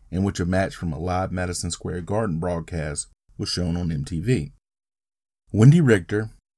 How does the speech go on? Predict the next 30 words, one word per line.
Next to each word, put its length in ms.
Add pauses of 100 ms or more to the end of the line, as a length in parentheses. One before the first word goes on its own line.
(120)
allied 500
with 120
Cyndi 320
Lauper, 500 (380)
defeated 480
the 80
Fabulous 520
Moolah, 440 (380)
backed 300
by 180
Lou 280
Albano, 640 (380)
to 120
win 180
the 80
W 260
W 360
F 120
Women's 380
Championship 800
on 140
the 100
card. 460 (1160)
At 160
the 80
War 240
to 80
Settle 300
the 120
Score, 540